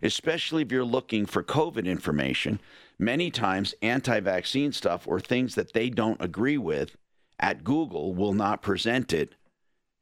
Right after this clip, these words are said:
in the first several pages." He recommends DuckDuckGo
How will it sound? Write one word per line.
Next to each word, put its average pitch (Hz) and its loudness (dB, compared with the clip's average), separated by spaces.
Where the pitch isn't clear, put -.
in 104 2
the 95 0
first 101 2
several 92 0
pages." 147 0
He 127 2
recommends 95 0
DuckDuckGo 113 -2